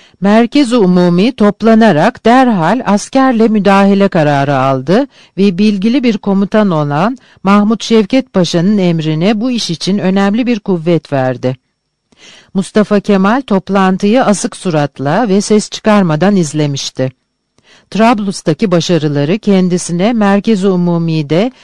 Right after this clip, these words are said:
pek az bir itibar sağlamış, terfi bile etmemişti. Hala adı sanı pek anılmayan bir kol ağasıydı.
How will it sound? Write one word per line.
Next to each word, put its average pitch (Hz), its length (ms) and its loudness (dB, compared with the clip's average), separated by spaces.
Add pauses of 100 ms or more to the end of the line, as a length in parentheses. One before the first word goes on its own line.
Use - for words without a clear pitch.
(160)
pek 226 200 -2
az 151 280 0
bir 151 100 -4
itibar 147 540 -2
sağlamış, 139 720 -4 (320)
terfi 202 520 0
bile 190 240 2
etmemişti. 135 720 -6 (720)
Hala 208 640 0
adı 185 240 0
sanı 185 300 -2
pek 202 220 -2
anılmayan 175 720 0
bir 226 160 -2
kol 196 260 0
ağasıydı. 131 720 -2